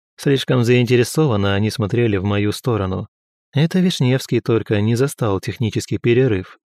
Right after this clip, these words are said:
а остальные томились в догадках, что же произошло во время моего собеседования. «Добро пожаловать в Академию!» Знакомый женский голос привлёк внимание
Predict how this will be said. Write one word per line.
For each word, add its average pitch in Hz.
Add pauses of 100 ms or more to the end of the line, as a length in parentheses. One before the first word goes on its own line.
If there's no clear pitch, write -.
(240)
а 131
остальные 139
томились 143
в 131
догадках, 139 (200)
что 180
же 110
произошло 113
во 110
время 120
моего 117
собеседования. 98 (1160)
«Добро 156
пожаловать 135
в 123
Академию!» 101 (600)
Знакомый 117
женский 117
голос 135
привлёк 131
внимание 107